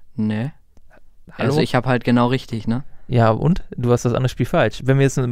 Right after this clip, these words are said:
Speaker 2: egal in welches Punktesystem wir es umwandeln, ähm, also ins vier zwei eins oder drei, äh, drei zwei eins System, äh, vier drei zwei oder drei zwei eins System, also für genau richtige Tipps gibt's drei Punkte oder vier Punkte und so weiter und so fort, hätte ich dich geschlagen.
Speaker 1: Äh,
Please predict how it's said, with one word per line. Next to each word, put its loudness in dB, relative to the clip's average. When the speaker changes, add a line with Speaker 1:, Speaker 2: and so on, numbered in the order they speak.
Speaker 2:
egal 2
in 0
welches -4
Punktesystem -2
wir 0
es -6
umwandeln, 0
ähm, -4
also 4
ins -2
vier 0
zwei 0
eins 0
oder 0
drei, 0
äh, -4
drei -4
zwei -6
eins -8
System, -6
äh, -4
vier 2
drei 2
zwei -4
oder 0
drei 2
zwei -8
eins -2
System, -4
also -2
für -2
genau 2
richtige -4
Tipps -4
gibt's -8
drei 0
Punkte -4
oder -4
vier -6
Punkte -4
und -14
so -8
weiter 0
und -4
so -8
fort, -2
hätte -8
ich -10
dich -16
geschlagen. -8
Speaker 1:
Äh, -2